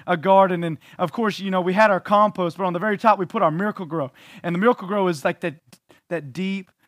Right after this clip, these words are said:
dark, rich soil that has all the nutrients, it has all the good stuff. It's what, uh, makes and allows the, the plants to grow. And, and in the same way, suffering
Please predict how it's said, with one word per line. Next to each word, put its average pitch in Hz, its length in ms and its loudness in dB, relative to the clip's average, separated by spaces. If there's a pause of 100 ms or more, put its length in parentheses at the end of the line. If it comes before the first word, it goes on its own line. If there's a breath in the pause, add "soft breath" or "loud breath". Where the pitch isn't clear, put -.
(140)
dark, 165 400 -2
rich 156 380 -8
soil 180 220 -2
that 160 100 -2
has 160 160 -6
all 170 120 0
the 147 120 -8
nutrients, 180 580 -6
it 185 60 -6
has 180 180 -4
all 185 140 -2
the 147 80 -8
good 165 340 -6
stuff. 180 260 -2
It's 165 160 -12
what, 185 200 -4 (260 loud breath)
uh, 165 80 -4
makes 202 460 -4
and 180 160 -2
allows 208 720 6 (260 soft breath)
the, 185 180 -2
the 175 140 0
plants 214 400 -4
to 202 100 -8
grow. 208 300 2
And, 190 100 -2 (200 loud breath)
and 214 120 0
in 226 100 4
the 214 80 0
same 254 280 2
way, 233 240 4 (240 soft breath)
suffering 240 880 2